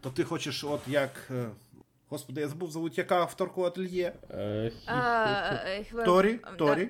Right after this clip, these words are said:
Speaker 3: да, б-, б-, е, Сіко, Сіко. Е, ні.
Speaker 1: Сіко,
Speaker 3: А,
Speaker 1: Сіко.
Speaker 3: Камомо
Speaker 2: О,
Speaker 3: Ширахама.
Speaker 2: точно.
Speaker 1: О,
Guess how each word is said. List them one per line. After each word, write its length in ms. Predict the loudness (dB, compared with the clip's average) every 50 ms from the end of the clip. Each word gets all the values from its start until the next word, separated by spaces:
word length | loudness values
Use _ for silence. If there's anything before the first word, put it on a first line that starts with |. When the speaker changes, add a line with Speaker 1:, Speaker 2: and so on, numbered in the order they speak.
| -4 -10
Speaker 3:
да, 100 | -12 -10
б-, 60 | -8
б-, 160 | -8 -10 -8 -8
е, 220 | -8 -8 -8 -10 -12 -14 -18 -18 -18 -18 -18 -10 -10
Сіко, 320 | -10 -10 -6 -8 -8 -8 -8 -14
Сіко. 420 | -20 -16 -14 -14 -14 -12 -12 -14 -14 -14 _ _ _ _ _ _ _ _ _ _ -12 -10
Е, 160 | -10 -10 -10 -12 -14 -14 -12 -10
ні. 200 | -10 -8 -8 -10 -10
Speaker 1:
Сіко, 280 | -8 -6 -4 0 2 4 4
Speaker 3:
А, 60 | 4 4
Speaker 1:
Сіко. 120 | 4 2 4
Speaker 3:
Камомо 580 | 12 12 12 12 12 12 10 10 10 10 10 6 4
Speaker 2:
О, 40 |
Speaker 3:
Ширахама. 720 | 4 2 0 0 0 0 0 2 4 4 4 4 2 -4 -2
Speaker 2:
точно. 360 | 0 0 -2 -2 0 2 4
Speaker 1:
О, 100 | 4 4